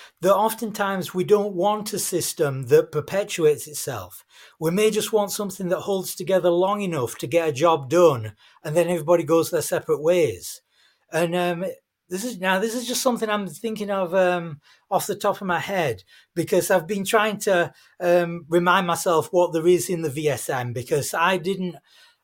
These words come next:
uh, I came to it late, you know, and I was just looking at it for ideas to see if there's anything in this I can use. And just, and as well because of Chile, you know, to see what they'd done there.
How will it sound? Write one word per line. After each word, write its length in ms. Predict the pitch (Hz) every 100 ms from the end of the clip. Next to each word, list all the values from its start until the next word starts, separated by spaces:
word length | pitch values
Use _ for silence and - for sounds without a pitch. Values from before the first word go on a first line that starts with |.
| -
uh, 220 | 175 175
I 140 | 170 196
came 280 | 214 208 190
to 120 | 185
it 140 | 165
late, 340 | 165 180 151 120
you 140 | 147
know, 100 | 160
and 100 | 156
I 100 | 180
was 140 | 190
just 240 | 180 190 -
looking 400 | 185 175 208 180
at 80 | 170
it 200 | 170 165
for 140 | 175
ideas 760 | 170 170 170 139 170 165 123
to 100 | -
see 160 | 131 165
if 140 | 147
there's 140 | 156 135
anything 400 | 160 156 - 160
in 160 | 165
this 280 | 156 151 - - -
I 100 | 156
can 180 | - 147
use. 600 | 156 160 127 107 95 - _ _ _ _ -
And 360 | 175 160 156 120
just, 280 | 202 185 - -
and 100 | 170
as 140 | 170 175
well 160 | 175
because 440 | 139 147 175 156 170
of 120 | 120
Chile, 380 | - 170 131 95 _ -
you 100 | 135
know, 120 | 113
to 80 | -
see 220 | - 151
what 340 | 156 156 -
they'd 200 | 139 127
done 260 | 131 151 143
there. 340 | 143 131 92